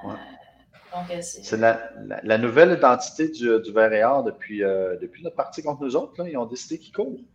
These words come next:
Speaker 2: Ils courent, puis ils courent, puis ils courent très bien. En tout cas, euh,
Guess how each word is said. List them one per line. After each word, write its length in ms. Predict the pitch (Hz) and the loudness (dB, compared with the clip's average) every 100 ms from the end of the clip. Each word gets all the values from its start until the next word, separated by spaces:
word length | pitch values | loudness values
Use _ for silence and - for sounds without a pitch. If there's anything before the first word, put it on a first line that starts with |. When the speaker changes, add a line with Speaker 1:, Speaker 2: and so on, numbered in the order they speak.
| _ - | _ -16
Speaker 2:
Ils 100 | 113 | -10
courent, 280 | - 196 233 | -4 -4 -4
puis 140 | 147 | -6
ils 60 | 131 | -4
courent, 220 | 226 254 | -6 -6
puis 100 | 139 | -6
ils 40 | 127 | 0
courent 200 | 180 190 | 2 2
très 280 | - 190 165 | 4 4 4
bien. 320 | 175 247 - | 0 -8 -10
En 40 | |
tout 120 | - - | -12 -6
cas, 140 | 277 | -2
euh, 160 | - | 0